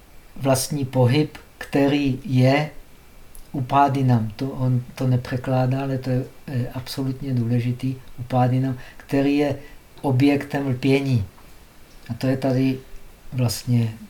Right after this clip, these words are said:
to nejdůležitější. To, co je ve vnitřku, se zrodilo z lpění,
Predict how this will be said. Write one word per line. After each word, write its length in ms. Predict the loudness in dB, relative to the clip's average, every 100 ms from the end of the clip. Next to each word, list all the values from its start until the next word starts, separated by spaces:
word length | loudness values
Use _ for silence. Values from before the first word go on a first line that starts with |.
| -8
to 100 | 0
nejdůležitější. 960 | 2 2 2 0 0 -2 -6 -8 -10 -16 -18 -20 -20 -20 -20 -20 -20 -20 -6
To, 160 | -2 -2
co 200 | -2 0
je 160 | 2
ve 140 | 4 4
vnitřku, 540 | 2 -2 -8 -10 -8
se 180 | -4 -2
zrodilo 520 | 0 0 0 -2 -4
z 140 | -4
lpění, 520 | -4 -4 -6 -4 -4